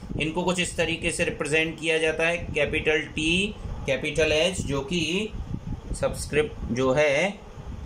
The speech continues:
सबस्क्रिप्ट्स में लिखा जाएगा। Now, अगर टोटल नंबर की बात करें अगर इनका टी हेल्पर सेल का, तो ये टोटल lymphocyte का सेवेंटी फ़ाइव परसेंट पार्ट होते हैं टोटल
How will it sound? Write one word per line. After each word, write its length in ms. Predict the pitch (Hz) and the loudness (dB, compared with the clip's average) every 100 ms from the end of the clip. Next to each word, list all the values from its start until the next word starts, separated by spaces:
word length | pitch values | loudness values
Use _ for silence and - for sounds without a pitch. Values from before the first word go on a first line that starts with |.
| - | 0
सबस्क्रिप्ट्स 600 | 151 151 - 151 147 - | 0 0 2 2 2 0
में 120 | 156 | 0
लिखा 280 | 135 - 117 | 0 -2 0
जाएगा। 500 | 113 113 110 127 - - - - | 2 2 2 0 -2 -12 -12 -4
Now, 160 | 131 113 90 - - - - | -2 -2 -6 -14 -16 -8 -2
अगर 220 | 151 202 | 0 0
टोटल 460 | 196 190 190 220 208 | 4 4 6 6 6
नंबर 380 | 165 180 214 | 4 2 4
की 160 | 220 233 | 4 2
बात 300 | 208 208 208 | 2 0 2
करें 260 | 214 208 202 | 2 4 4
अगर 140 | 202 | 4
इनका 460 | 202 196 196 202 208 | 2 2 4 4 4
टी 280 | 202 190 180 | 0 2 4
हेल्पर 360 | 170 175 185 | 4 4 2
सेल 320 | 180 190 185 | 4 2 4
का, 360 | 185 190 214 214 - - - | 4 4 2 -4 -12 -12 -4
तो 60 | 175 | 0
ये 180 | 180 185 | 2 2
टोटल 600 | - 190 - 254 254 233 | 4 6 8 6 6 6
lymphocyte 680 | 208 214 214 202 190 202 | 6 6 6 4 2 0
का 380 | - 185 180 185 | 2 4 6 4
सेवेंटी 680 | 190 - 170 170 185 185 190 | 2 0 2 2 2 0 0
फ़ाइव 400 | 185 165 160 170 - | 0 0 2 0 0
परसेंट 480 | 156 151 160 160 - | 0 2 2 0 2
पार्ट 400 | 139 139 143 143 | 2 2 0 -2
होते 240 | 117 117 | 0 2
हैं 320 | 107 123 113 - - - - - - - | 2 2 -2 -6 -18 -18 -18 -18 -10 0
टोटल 400 | 165 156 143 131 | 2 4 4 2